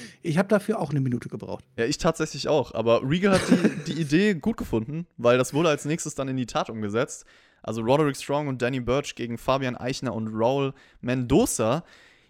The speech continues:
Speaker 2: jeweils ein Mitglied von einem Tag-Team. Und du hast es schon angesprochen, das Gewinnerteam tritt dann nächste Woche mit ihrem Partner gegeneinander an. Und der Sieger von diesem Tag-Team-Match bekommt dann das Match gegen Breezango.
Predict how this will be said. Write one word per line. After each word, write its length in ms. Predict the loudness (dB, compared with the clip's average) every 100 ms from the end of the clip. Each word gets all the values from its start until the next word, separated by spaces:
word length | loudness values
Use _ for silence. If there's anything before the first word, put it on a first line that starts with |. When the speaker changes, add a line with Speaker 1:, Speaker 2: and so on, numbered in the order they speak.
| _
Speaker 2:
jeweils 480 | 2 4 6 4 2
ein 300 | 0 0 2
Mitglied 340 | -2 -4 -10
von 160 | -6 -4
einem 120 | -4
Tag-Team. 520 | -2 -4 -4 -14 -14 -16 _ _
Und 380 | -8 -8 -8 -12 _
du 160 | -2 0
hast 100 | 0
es 100 | -4
schon 140 | -2
angesprochen, 460 | -2 -2 -4 -6 -4
das 160 | -6
Gewinnerteam 880 | -6 -4 2 4 4 0 -6 -4 -6 -10 _ -4
tritt 260 | -2 0
dann 160 | 0 2
nächste 340 | 2 0 -2
Woche 240 | 0 0 0
mit 220 | -6 -4
ihrem 260 | -6 -6 -4
Partner 580 | 2 2 0 -2 -4 -6 _ _
gegeneinander 540 | 0 0 2 0 -2 -2
an. 100 | -4
Und 160 | -4
der 120 | -4
Sieger 280 | -4 -4 -2
von 180 | -2 -6
diesem 280 | -6 -4 0
Tag-Team-Match 520 | 2 0 0 -6 -6
bekommt 380 | -10 -4 -4 -4
dann 100 | -4
das 200 | -4 -2
Match 200 | -6 -6
gegen 220 | -8 -6
Breezango. 640 | -6 -2 0 2 4 2